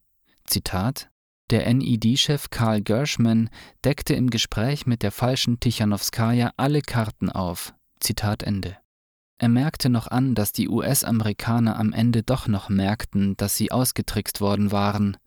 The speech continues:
Der russische Prankster sagte lächelnd, Zitat: "Zuerst beschwerte sich die falsche Tichanowskaja, dass sie kein Geld für gute Kleidung habe. Dann schalteten wir einen Mitschnitt von Lukaschenkos Reden ein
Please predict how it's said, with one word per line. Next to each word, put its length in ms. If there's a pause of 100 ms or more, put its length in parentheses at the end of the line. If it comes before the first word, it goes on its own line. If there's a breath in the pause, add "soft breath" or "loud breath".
(460 soft breath)
Der 100
russische 380
Prankster 680
sagte 360
lächelnd, 680 (180)
Zitat: 560 (380)
"Zuerst 480
beschwerte 460
sich 220
die 100
falsche 400
Tichanowskaja, 1000
dass 200
sie 80
kein 300
Geld 240
für 160
gute 260
Kleidung 540
habe. 340 (540 loud breath)
Dann 240
schalteten 560
wir 100
einen 220
Mitschnitt 480
von 180
Lukaschenkos 800
Reden 300
ein 340